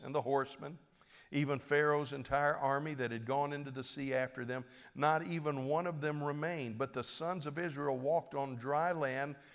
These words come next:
through the midst of the sea, and the waters were like a wall to them on their right hand and on their left. Thus the Lord saved Israel that day from the hand of the Egyptians, and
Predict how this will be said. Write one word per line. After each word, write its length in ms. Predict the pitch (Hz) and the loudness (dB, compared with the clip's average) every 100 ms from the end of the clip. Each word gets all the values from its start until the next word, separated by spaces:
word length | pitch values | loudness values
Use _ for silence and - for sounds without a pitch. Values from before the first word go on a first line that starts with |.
| - | -6
through 160 | - 151 | -2 0
the 140 | 131 | 2
midst 420 | 127 147 175 - | 0 -2 -2 -4
of 120 | 180 160 | -6 -4
the 100 | 156 | -2
sea, 480 | - 151 139 139 - - - | -2 0 0 -2 -6 -20 -6
and 140 | 127 131 | -2 0
the 100 | 127 | 0
waters 500 | 120 147 165 165 131 | 2 2 2 2 0
were 140 | 139 | 0
like 240 | 139 131 127 | 0 0 -4
a 60 | |
wall 420 | 117 127 165 156 139 | -4 0 4 4 2
to 120 | 135 | -2
them 240 | 131 127 | -2 0
on 120 | 120 | -2
their 160 | 110 110 | 0 -2
right 340 | 113 143 151 | 0 0 -2
hand 240 | 135 143 143 | -2 -4 -4
and 140 | 135 | -4
on 140 | 135 135 | -2 -2
their 120 | 127 | -2
left. 440 | 127 117 - - - - - - 107 | 0 0 -2 -8 -20 -20 -20 -16 -6
Thus 500 | 101 165 214 196 - - - - | 4 4 4 0 -4 -8 -20 -4
the 100 | 123 | -2
Lord 420 | 120 135 170 170 | 0 0 0 0
saved 520 | - 160 156 160 135 - | -4 -2 0 -2 -6 -4
Israel 460 | 160 151 123 113 107 | -2 -2 0 -2 0
that 300 | 123 120 113 | 0 -2 0
day 320 | 117 120 147 - - _ - | 0 0 -4 -12 -20 _ -2
from 180 | 139 | 0
the 100 | 120 | 2
hand 320 | 110 143 170 165 | 0 0 -2 -2
of 100 | 156 | -2
the 120 | 185 | -2
Egyptians, 800 | 160 127 120 - 123 139 143 - - - - | -2 -2 -4 -4 -6 -6 -8 -12 -18 -20 -6
and 220 | - 131 | 0 0